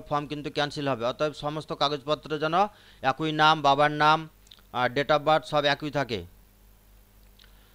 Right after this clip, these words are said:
তারপর আইটিআই সার্টিফিকেটের ক্ষেত্রে ইনকারেক্ট আধার এগুলো দেবেন না, মানে সঠিকটা দেবেন। For any clarification, candidates may email বা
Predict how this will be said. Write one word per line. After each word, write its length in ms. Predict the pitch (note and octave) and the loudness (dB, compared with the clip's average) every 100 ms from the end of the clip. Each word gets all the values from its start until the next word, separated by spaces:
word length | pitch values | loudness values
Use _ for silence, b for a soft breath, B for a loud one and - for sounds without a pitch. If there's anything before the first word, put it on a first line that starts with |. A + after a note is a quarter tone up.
| b _ | b _
তারপর 200 | A#2+ B2 C3 | -8 -2 0
আইটিআই 260 | D3 E3 D3+ | 2 -2 -2
সার্টিফিকেটের 540 | D3 D3 D#3 D3+ D#3 C#3 | -4 -4 -4 -2 -4 -4
ক্ষেত্রে 260 | D#3+ D3+ D#3 D3+ | -6 -2 -2 -2
ইনকারেক্ট 440 | D3 D3+ D#3 D3+ C3+ | -2 0 0 0 -2
আধার 340 | C#3 D3 D3+ D#3+ D#3 - | 0 2 2 2 -6 -12
এগুলো 240 | C3 D3 D#3+ E3+ B2 | -6 0 0 -2 -6
দেবেন 200 | C#3+ D3+ C#3+ | -2 -2 0
না, 80 | G2 D#2+ _ _ b b b _ | -2 -4 _ _ b b b _
মানে 120 | A#2 C3+ | -16 -4
সঠিকটা 400 | D#3 D#3+ F#3 - F3+ | -2 0 -2 -2 0
দেবেন। 180 | E3+ C#3+ B2 | 2 0 0
For 120 | D3 D3 | 2 2
any 140 | D#3 D#3+ | 2 -2
clarification, 720 | D3+ D3 D3 D3 D#3+ D3 E3 F3 F#3 b b b C#3 | 0 2 0 -4 -6 0 0 0 -6 b b b -6
candidates 540 | C#3+ D3+ C#3+ D#3+ D#3 D#3 | -4 -4 -2 -2 -2 -6
may 120 | D3+ D3+ | -4 -4
email 260 | D#3 E3 E3+ | 0 0 2
বা 60 | C3 | -2